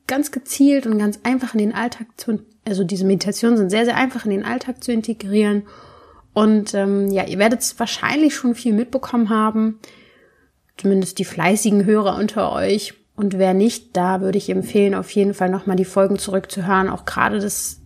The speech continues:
die Chakrenfolge und, ähm, alle Folgen, die danach gefolgt sind. Ich habe ein richtig, richtig süßes Feedback bekommen von Nina. Die hat geschrieben, sie hat den Chakrenkurs gemacht oder macht ihn seit einigen Wochen.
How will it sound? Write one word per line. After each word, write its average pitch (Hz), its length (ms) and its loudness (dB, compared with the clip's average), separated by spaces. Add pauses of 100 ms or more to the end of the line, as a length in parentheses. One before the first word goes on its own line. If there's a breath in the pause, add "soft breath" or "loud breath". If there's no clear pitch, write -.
die 214 80 -2
Chakrenfolge 208 1400 0 (420 loud breath)
und, 202 400 2
ähm, 180 260 -2
alle 190 420 0
Folgen, 185 440 0
die 180 100 2
danach 175 380 -4
gefolgt 196 500 -2
sind. 196 340 0 (1000)
Ich - 100 -8
habe 185 140 -4
ein 185 60 -4
richtig, 220 440 0
richtig 196 560 0
süßes 220 480 0
Feedback 254 540 0
bekommen 175 420 -2
von 190 240 -6
Nina. 190 460 4
Die 185 160 -4
hat 202 120 -6
geschrieben, 208 380 0
sie 185 140 2
hat 190 140 -4
den 185 100 -4
Chakrenkurs 214 640 -4
gemacht 101 420 -6 (540 loud breath)
oder 185 120 2
macht 190 280 2
ihn 220 80 4
seit 190 200 -2
einigen 196 340 2
Wochen. 226 340 -2